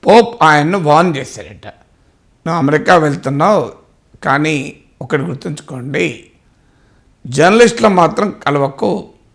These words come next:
వాళ్ళతో మాట్లాడకు, నీవు ఒకటి చెప్తే వారు ఇంకొకటి రాస్తారు, be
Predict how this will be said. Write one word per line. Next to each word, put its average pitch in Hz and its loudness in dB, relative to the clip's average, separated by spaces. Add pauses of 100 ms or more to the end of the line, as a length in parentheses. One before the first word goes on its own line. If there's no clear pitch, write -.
(160)
వాళ్ళతో 170 4
మాట్లాడకు, 147 -2 (420)
నీవు 175 0
ఒకటి 190 0
చెప్తే 160 0 (240)
వారు 151 4
ఇంకొకటి 160 -4
రాస్తారు, 139 -4 (760)
be 214 2